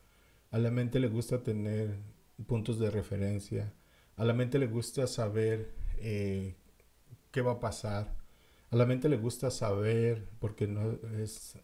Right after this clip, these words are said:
algo intranquila. Entonces yo me daba cuenta que dije, "Guau, entonces este, <laughs> esta parte de mí mental, eh,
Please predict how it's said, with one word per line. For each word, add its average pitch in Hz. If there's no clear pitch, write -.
algo 113
intranquila. 101
Entonces 143
yo 139
me 190
daba 190
cuenta 175
que 151
dije, 131
"Guau, 185
entonces 165
este, 185
<laughs> -
esta -
parte 127
de 107
mí 131
mental, 110
eh, 107